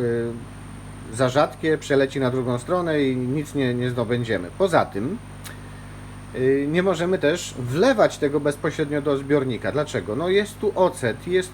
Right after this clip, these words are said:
tu, y, sok jabłkowy. Strasznie by nam się woda popsuła, y, w kotniczku czy w jakimś małym zbiorniczku, gdzie będziemy karmili narybek. Potrzebujemy uzyskać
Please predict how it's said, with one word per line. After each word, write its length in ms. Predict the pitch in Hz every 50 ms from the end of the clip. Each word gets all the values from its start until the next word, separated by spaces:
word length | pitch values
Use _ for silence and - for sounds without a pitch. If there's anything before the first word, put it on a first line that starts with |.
| - -
tu, 380 | 196 185 185 190 190 185 190 165 175 175 175
y, 40 |
sok 300 | 175 - - 202 190 -
jabłkowy. 680 | 165 151 135 135 135 131 - 135 127 113 113 117 113 117 - - - - - - - - - - - - - - - - - - - - - - - - - - - -
Strasznie 440 | - - 214 226 214 - - 208
by 80 | 185 190
nam 160 | 190 190 185
się 160 | 185 - 185
woda 220 | 170 180 170 156 147
popsuła, 680 | - 147 131 - - 151 139 135 131 131 131 131 110
y, 240 | 113 123 123 120 120
w 80 | 120 -
kotniczku 720 | - 131 127 - 147 156 165 156 - - - 156 147 139 139
czy 140 | - 135
w 40 | 123
jakimś 300 | 127 120 - 139 127 127
małym 260 | - 147 139 131 143
zbiorniczku, 540 | 135 127 127 131 123 135 160 160 - - 151
gdzie 160 | 135 131 139
będziemy 320 | 135 135 127 139 135 131 127
karmili 400 | 131 135 123 127 127 123 127 131
narybek. 340 | 123 113 104 92 71 65 - - - - -
Potrzebujemy 640 | - - - - - 143 123 131 147 202 233 226 202
uzyskać 600 | 147 131 120 139 180 180 - - 180 170 160 -